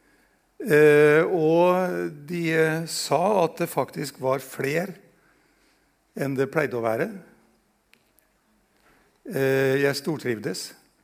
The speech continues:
Eh, og, eh, møtte formiddagstreffet. Noen av menigheten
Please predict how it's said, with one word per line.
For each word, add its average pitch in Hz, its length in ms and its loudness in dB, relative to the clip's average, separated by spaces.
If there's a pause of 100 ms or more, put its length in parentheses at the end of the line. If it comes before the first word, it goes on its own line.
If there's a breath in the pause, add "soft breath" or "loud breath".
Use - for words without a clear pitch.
(1600)
Eh, 139 240 0
og, 147 480 4
eh, 143 540 2 (720 soft breath)
møtte 139 560 -4
formiddagstreffet. 123 960 -6 (1040)
Noen 143 320 -4
av 139 80 0
menigheten 131 560 -4